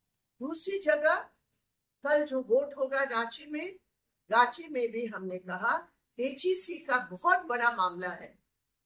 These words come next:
रांची में। आप जानते हैं एचईसी बंद हो रहा है, हजारों की तादाद में मजदूर affected है। उस एचईसी बचाने की लड़ाई में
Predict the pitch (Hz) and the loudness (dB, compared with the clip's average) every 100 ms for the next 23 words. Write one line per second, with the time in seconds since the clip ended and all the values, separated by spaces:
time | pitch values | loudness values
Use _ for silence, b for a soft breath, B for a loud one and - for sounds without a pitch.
0 | _ 208 226 226 254 208 156 185 190 214 | _ 2 2 2 -8 -10 -10 -10 -4 -2
1 | 226 226 277 254 - 285 - 294 247 269 | -2 -4 -10 -10 -10 -12 -10 -4 -2 0
2 | 240 190 156 131 _ _ _ 240 247 - | -2 -4 -6 -10 _ _ _ 0 0 2
3 | 294 330 427 440 359 339 269 262 254 226 | 6 6 6 -2 -6 -4 0 2 2 0
4 | 226 254 254 226 226 247 247 233 220 202 | 0 -6 -4 -4 -4 -4 -4 -4 -6 -12
5 | - 226 185 170 139 _ _ _ _ _ | -6 -6 -4 -10 -10 _ _ _ _ _
6 | - 415 466 349 294 - 359 - 359 233 | 0 2 2 0 -6 -8 -6 -4 -6 -4
7 | 233 226 233 233 277 - 247 196 185 185 | -6 -2 -2 -2 -6 -12 -8 -6 -4 -4
8 | 202 202 233 311 | -6 -6 -6 -6